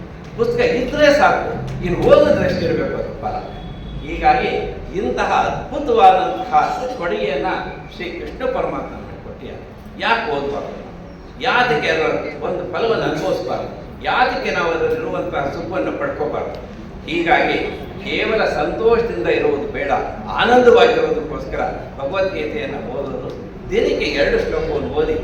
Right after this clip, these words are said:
ಒಂದು ವರ್ಷಕ್ಕೆ ಒಂದ್ಸಲ ರಿವಿಷನ್ ಮಾಡಿಬಿಟ್ರೆ ಅದು ನಮ್ಮ ಜೀವನದಲ್ಲಿ ಅಳವಡಿಸ್ಬಿಡುತ್ತೆ. ಯಾವುದೇ ಕಾರಣಕ್ಕೂ ಯಾವುದೇ ಸನ್ನಿವೇಶದಲ್ಲೂ ಕೋಪ ಬರೋದಿಲ್ಲ,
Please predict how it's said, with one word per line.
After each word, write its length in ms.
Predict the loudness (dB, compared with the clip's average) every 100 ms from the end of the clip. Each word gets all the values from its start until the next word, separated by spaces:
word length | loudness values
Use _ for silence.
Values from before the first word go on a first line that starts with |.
| -6 -8 -6
ಒಂದು 180 | -6 -4
ವರ್ಷಕ್ಕೆ 360 | -4 -4 -6
ಒಂದ್ಸಲ 360 | -8 -6 -4 -4
ರಿವಿಷನ್ 440 | -4 -6 -6 -4
ಮಾಡಿಬಿಟ್ರೆ 640 | -4 -6 -6 -4 -4 -4 -6 -8 -4
ಅದು 540 | 0 0 0 0 -4 -6
ನಮ್ಮ 220 | -6 -6
ಜೀವನದಲ್ಲಿ 540 | -6 -4 -2 0 0
ಅಳವಡಿಸ್ಬಿಡುತ್ತೆ. 760 | 0 0 -2 -4 -8 -8 -8 -10 -10 -12 -12 -10 -4
ಯಾವುದೇ 720 | 0 2 2 2 2 2 0
ಕಾರಣಕ್ಕೂ 500 | 0 0 0 -2 -6 -8 -10 -12 -10
ಯಾವುದೇ 580 | -4 0 2 2 2 2
ಸನ್ನಿವೇಶದಲ್ಲೂ 920 | 2 0 -2 0 0 0 0 0 0 -2 -4 -8 -10 -12 -2
ಕೋಪ 360 | 2 4 2
ಬರೋದಿಲ್ಲ, 480 | 2 0 0 -2 -6